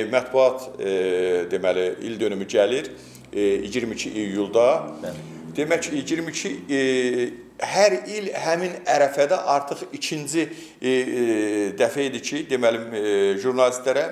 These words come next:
Speaker 2: Bu il özü yüz qırx beş illikdir.
Speaker 1: Bəli,
Speaker 2: Azərbaycan
Speaker 1: bəli,
Speaker 2: mətbuatı.
Speaker 1: bəli, çox doğrudur. E,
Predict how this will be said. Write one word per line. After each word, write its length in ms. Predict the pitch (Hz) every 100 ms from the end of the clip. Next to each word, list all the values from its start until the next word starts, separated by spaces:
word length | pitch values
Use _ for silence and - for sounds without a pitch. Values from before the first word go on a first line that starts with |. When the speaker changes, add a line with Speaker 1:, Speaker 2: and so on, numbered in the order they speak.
| -
Speaker 2:
Bu 100 | 175
il 80 | 170
özü 160 | 165 156
yüz 220 | 151 143
qırx 140 | 131 120 135
beş 160 | -
illikdir. 480 | 127 113 107 - - -
Speaker 1:
Bəli, 260 | 139 104 82 -
Speaker 2:
Azərbaycan 400 | 90 92 85 92
Speaker 1:
bəli, 220 | 120 98
Speaker 2:
mətbuatı. 160 | - -
Speaker 1:
bəli, 220 | 98 82
çox 220 | - 131 -
doğrudur. 540 | 101 90 - - - -
E, 100 | -